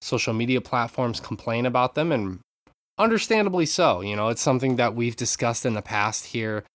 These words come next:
as an, as an entity, uh, about microtransactions. Are they good? Are they bad?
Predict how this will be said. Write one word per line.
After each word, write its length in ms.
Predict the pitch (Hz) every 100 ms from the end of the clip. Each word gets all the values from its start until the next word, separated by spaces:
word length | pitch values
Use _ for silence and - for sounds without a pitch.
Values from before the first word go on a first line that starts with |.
| _ _ _
as 200 | 117 110
an, 120 | 110 - -
as 240 | 113 110
an 100 | 107 104
entity, 600 | 113 107 113 127 120 - _ _ _ -
uh, 240 | 104 104
about 240 | 107 113 104
microtransactions. 960 | 113 117 113 117 113 143 139 110 98
Are 100 | 101
they 120 | 95
good? 180 | 98 101
Are 140 | 101 98
they 120 | 98
bad? 680 | 117 120 120 120 120 117